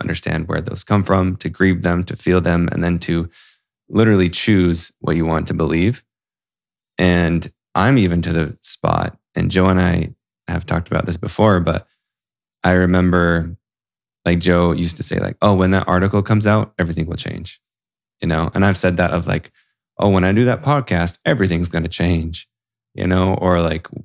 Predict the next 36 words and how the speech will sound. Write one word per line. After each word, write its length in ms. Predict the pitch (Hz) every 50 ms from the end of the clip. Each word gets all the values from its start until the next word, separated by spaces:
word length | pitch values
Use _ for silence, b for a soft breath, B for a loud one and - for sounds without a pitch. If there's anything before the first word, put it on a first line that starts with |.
| - _ _
"When 140 | - 98 98
I 80 | 104
launch 260 | 107 110 110 113 110
this 160 | - 113 104 -
course, 460 | - 117 117 110 113 110 - - - _ _ _
oh, 60 | 101 104
I 100 | 95 92
won't 120 | 90 92 98
have 80 | 98 -
to 60 | 85
worry 140 | 87 87 87
about 180 | 85 87 - -
anything 340 | 135 143 139 135 - 123 117
again." 340 | 113 120 117 107 101 95 - _ b b b b b b b b _ _ _ _
And 280 | 95 98 95 92 90 78
those 300 | - - 101 107 101 -
stories 380 | - 95 95 98 104 101 92
are 100 | 90 80
helpful 340 | 85 95 98 107 - 131 123
because 280 | 113 98 - - 85 87
it's 180 | 85 85 -
got 300 | - _ - 82 82 -
me 120 | - 92 90
to 120 | 87 90
the 80 | 85 87
next 260 | 87 76 - - -
point. 360 | - - 82 87 107 - - -
Like, 120 | - 85
it's 120 | 90 85 -
got 160 | - 82 82
me 80 | 90 90
to 100 | 90 90
the 80 | 85
next 240 | 82 87 92 - -
checkpoint 580 | - - 92 87 - - - 101 98 98 90 -
of 300 | 82 85 82 85 -